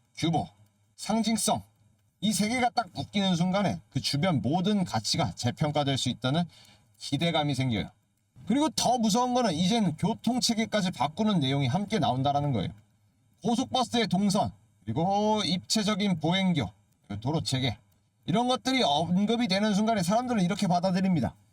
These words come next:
단순한 리모델링이 아니라 이제 나의 생활권 자체를 다시 만드는 그 판이 깔리기 시작할 거다. 그래서 천일 고속이 갑자기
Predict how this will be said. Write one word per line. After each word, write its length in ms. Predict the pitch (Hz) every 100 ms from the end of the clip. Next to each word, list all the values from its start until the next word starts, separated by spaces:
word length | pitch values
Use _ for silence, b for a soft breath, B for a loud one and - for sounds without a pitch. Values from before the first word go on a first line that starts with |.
| _ _ _
단순한 720 | - 254 254 247 269 277 262
리모델링이 680 | 214 226 247 233 240 247 240
아니라 420 | 190 196 202 - - - _ - -
이제 160 | 85 143
나의 380 | 131 110 143 160
생활권 720 | 156 175 214 226 220 233 220
자체를 560 | 156 - 190 214 220 208 _ _ _ _
다시 360 | - 160 165 214
만드는 480 | 151 156 156 180 113
그 120 | 123 -
판이 280 | - 208 226
깔리기 400 | - 170 185 170
시작할 360 | 123 - 165 160
거다. 420 | 175 180 123 147 - _ _ _ _ -
그래서 280 | 202 220 220
천일 400 | - 254 269 254
고속이 360 | 226 220 220
갑자기 600 | - - - 208 202 208